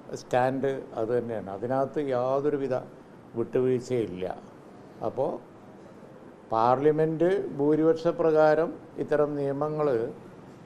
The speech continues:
പാസ്സാക്കുമ്പോൾ പിന്നെ കരണീയമായിട്ടുള്ളത് അതിനെ സുപ്രീം കോടതിയിൽ ചോദ്യം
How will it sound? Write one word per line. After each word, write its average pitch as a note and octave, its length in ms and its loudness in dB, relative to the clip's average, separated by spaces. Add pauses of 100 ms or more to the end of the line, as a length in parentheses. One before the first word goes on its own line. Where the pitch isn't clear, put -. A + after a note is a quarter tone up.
(440)
പാസ്സാക്കുമ്പോൾ C#3 760 2 (260)
പിന്നെ D3 360 0 (560)
കരണീയമായിട്ടുള്ളത് D3 1040 2 (100)
അതിനെ C3+ 260 -2 (1000)
സുപ്രീം E3+ 380 2
കോടതിയിൽ D#3 420 4 (380)
ചോദ്യം C3+ 360 0